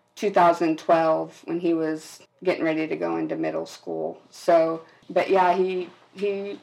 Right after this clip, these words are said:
was just a happy-go-lucky kid, and things kinda changed for him when I got divorced and we moved,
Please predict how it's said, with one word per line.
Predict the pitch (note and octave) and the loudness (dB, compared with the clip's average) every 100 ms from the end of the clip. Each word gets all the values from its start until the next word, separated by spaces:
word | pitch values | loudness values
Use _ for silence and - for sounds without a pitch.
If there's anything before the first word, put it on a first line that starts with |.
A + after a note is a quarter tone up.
| - | -4
was | G3 F#3+ | -2 2
just | F#3 - - - _ _ _ _ _ _ _ _ _ - | 0 0 -14 -20 _ _ _ _ _ _ _ _ _ -8
a | F#3+ | 0
happy-go-lucky | G#3+ G#3+ G3+ G3 G3 F#3+ F#3+ G3 | 2 2 4 6 6 4 2 -4
kid, | F#3+ G#3 G3+ F#3+ F3 | 0 4 4 4 0
and | F3 F3 F3 - - - - - | -2 -4 -6 -12 -18 -20 -20 2
things | E4+ E4+ | 4 4
kinda | - D#4 C#4+ | 4 2 2
changed | C#4 A#3 A#3+ - | 0 -2 -2 -4
for | - A#3 | 2 4
him | A#3 A#3 A3+ | 6 2 0
when | G#3+ G#3 G#3 G#3 - _ _ | 0 0 0 -4 -10 _ _
I | F3+ | -2
got | F#3+ F3+ | 2 2
divorced | F3+ F3+ F3+ F3+ F#3+ - - | 2 4 6 6 4 -2 -2
and | F3 F3+ | 0 2
we | F3+ | 2
moved, | F3+ F3+ F3+ F3+ F3+ _ - | 4 4 4 0 -8 _ -20